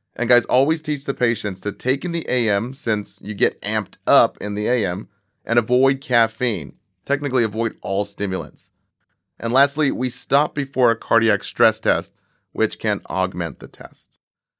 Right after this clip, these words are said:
Now, three common questions. Which of the following prescription should the nurse question? So number one, naproxen for asthmatic patients. Yes, guys, we always question this one. Never N saids or beta blockers for patients with asthma.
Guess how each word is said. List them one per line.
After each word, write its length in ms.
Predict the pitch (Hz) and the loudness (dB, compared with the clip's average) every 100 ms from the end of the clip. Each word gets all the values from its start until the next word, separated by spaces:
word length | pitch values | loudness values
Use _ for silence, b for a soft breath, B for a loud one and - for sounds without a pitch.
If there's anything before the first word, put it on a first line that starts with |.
| _ _ - | _ _ 4
Now, 120 | 139 | 4
three 300 | 135 160 196 | 6 4 2
common 340 | 156 160 156 | 2 4 4
questions. 520 | 139 135 117 107 92 - | 6 6 6 0 -4 -4
Which 300 | 123 190 208 | 0 0 2
of 60 | |
the 60 | 208 | -2
following 260 | 185 185 170 | 2 0 0
prescription 600 | 143 - 110 - 113 - - | -2 0 0 0 -2 -2 -8
should 440 | - - 165 147 | -8 2 2 2
the 80 | 151 | 0
nurse 300 | 127 123 117 | 2 2 0
question? 580 | - 117 101 - - - _ _ _ _ _ | -2 2 2 2 -16 -18 _ _ _ _ _
So 120 | - | 0
number 280 | 135 151 156 | 4 4 4
one, 340 | 151 147 123 131 | 4 4 4 2
naproxen 1040 | 135 - - 143 160 - - 127 110 104 | 0 -2 0 2 2 -4 -2 0 0 -2
for 160 | 113 107 | 0 0
asthmatic 480 | 107 107 110 110 | 0 0 0 -2
patients. 760 | 110 117 113 110 80 - - - - | -2 -2 0 -4 -6 -10 -18 -20 -10
Yes, 300 | 107 139 135 | 0 2 2
guys, 280 | 139 117 107 | 2 2 2
we 140 | 120 | 0
always 480 | - 117 139 160 160 | 0 2 4 2 0
question 540 | - - 147 143 123 104 | -6 0 0 0 -2 -4
this 160 | 92 | -2
one. 220 | 98 78 - _ _ - | -2 -4 -6 _ _ -10
Never 440 | 107 113 147 185 | -4 0 2 0
N 220 | 147 151 | 0 -2
saids 400 | 139 151 139 131 - | -2 -2 -2 -2 -4
or 220 | 107 127 | 0 0
beta 260 | 135 131 123 | 2 2 2
blockers 560 | 101 101 - 107 98 - | 0 -2 0 -2 -2 -4
for 260 | 107 101 | 0 2
patients 480 | 98 _ 104 92 92 | 0 _ -12 -10 -10
with 100 | 92 | -2
asthma. 360 | 95 95 80 | 0 0 -4